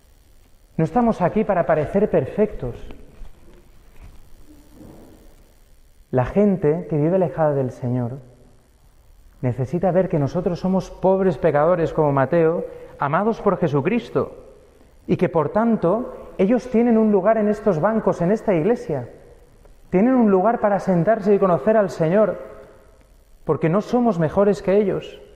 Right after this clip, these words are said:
Nadie de los que estamos aquí podemos decir que somos mejores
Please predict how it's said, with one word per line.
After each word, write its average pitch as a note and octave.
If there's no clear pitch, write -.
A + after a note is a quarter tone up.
Nadie A3+
de A3
los G3
que F#3
estamos G#3+
aquí F#3+
podemos G3+
decir G3+
que F#3+
somos F3+
mejores G#3